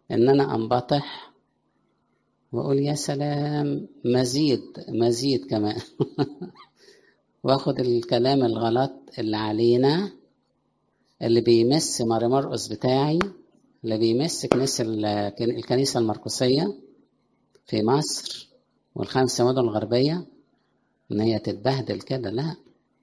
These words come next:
وهناك دليل آخر، بس أنا أتجرأ إن أنا أقوله. هل كان هناك مصلحة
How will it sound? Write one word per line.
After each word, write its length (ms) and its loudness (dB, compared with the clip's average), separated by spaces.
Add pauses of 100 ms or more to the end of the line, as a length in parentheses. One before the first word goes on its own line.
(1200)
وهناك 500 2
دليل 400 0
آخر، 600 0 (1500)
بس 360 -2 (600)
أنا 420 2
أتجرأ 600 -2
إن 140 2
أنا 220 0
أقوله. 480 0 (1300)
هل 300 0
كان 400 2
هناك 920 2 (460)
مصلحة 520 0